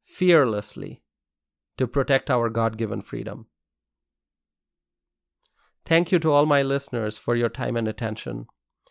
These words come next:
If you believe that you wish to share my message with others around you, please feel free to share a link to my podcast episode with friends, family, co-workers, and neighbors.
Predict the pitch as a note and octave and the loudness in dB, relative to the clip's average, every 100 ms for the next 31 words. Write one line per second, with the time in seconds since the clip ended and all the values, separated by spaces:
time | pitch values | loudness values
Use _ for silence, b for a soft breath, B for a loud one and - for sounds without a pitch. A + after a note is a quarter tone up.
0 | b b b - B2+ D3 C3+ C3+ C#3 D#3+ | b b b -6 0 2 2 2 2 2
1 | D3+ C3+ A#2+ B2+ A#2+ C#3 - C3+ - C#3 | 2 -2 -2 -2 0 -2 -2 -8 -2 0
2 | C#3 C3 A#2+ A2+ - _ _ _ B2+ C3+ | 2 0 -2 -4 -8 _ _ _ 0 0
3 | - D#3+ B2+ A#2+ A2+ - _ _ - - | 2 -2 0 -2 -4 -10 _ _ -20 -4
4 | B2+ C#3 C#3 C#3 B2 B2 D3 C#3 D3 D3 | 0 2 0 0 2 4 2 0 -2 -2
5 | D#3 _ _ _ _ - D#3+ E3 - D#3+ | -6 _ _ _ _ -2 2 2 0 0
6 | D3 C#3+ D3+ C#3+ C#3 - C#3+ C3 B2+ B2+ | -2 -2 -4 -4 -4 -2 0 2 0 0
7 | C3+ C#3 - C3 A#2+ A#2 C#3 C3 - C3+ | -2 -4 -6 -2 0 0 0 0 0 -2
8 | B2+ C3+ B2 C3 - B2 A#2+ A#2 A2 G#2 | -2 -4 -6 -6 -4 -2 -2 -2 -4 -4
9 | _ _ _ _ - C#3 C3 C3+ - C3 | _ _ _ _ 0 2 4 0 -2 0
10 | B2 C3 B2+ - C3+ B2+ B2 C#3 B2 A#2 | 2 0 -2 -2 0 0 0 -2 -2 -2
11 | A2+ B2+ C3 A2 A2 | -2 -2 -4 -6 -10